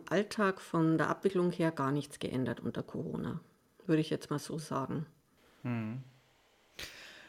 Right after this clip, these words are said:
Speaker 2: Ich bin immer ein großer Fan davon, am Ende so ein bisschen was für den Zuhörer, für die Zuhörerin mitzugeben. Gibt es so einen bestimmten, weiß ich nicht, so einen bestimmten Trick oder haben Sie etwas auf dem Herzen, was Sie noch jemandem mitgeben möchten, der das gerade jetzt hier hört?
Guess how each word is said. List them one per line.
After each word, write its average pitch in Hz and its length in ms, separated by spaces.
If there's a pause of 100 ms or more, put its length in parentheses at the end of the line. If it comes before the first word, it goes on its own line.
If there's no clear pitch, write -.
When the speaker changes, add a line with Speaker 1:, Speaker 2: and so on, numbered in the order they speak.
(240)
Speaker 2:
Ich - 120
bin 165 140
immer 160 140
ein 143 80
großer 147 280
Fan 139 240
davon, 131 240
am 131 120
Ende 147 320
so 131 100
ein 127 100
bisschen 139 360
was 135 200
für 127 500
den 120 300
Zuhörer, 127 840
für 127 160
die 120 120
Zuhörerin 120 640
mitzugeben. 135 800 (280)
Gibt - 160
es 226 140
so 175 120
einen 151 220
bestimmten, 156 840 (100)
weiß 135 220
ich 139 80
nicht, 113 140
so 131 80
einen 127 60
bestimmten 139 500
Trick - 400
oder 135 280
haben 170 140
Sie 151 160
etwas 151 300
auf 139 160
dem 147 80
Herzen, 147 420
was 143 120
Sie 151 100
noch 139 140
jemandem 147 440
mitgeben 160 640
möchten, 160 420
der 143 160
das 143 160
gerade 139 280
jetzt 139 260
hier 139 160
hört? 165 380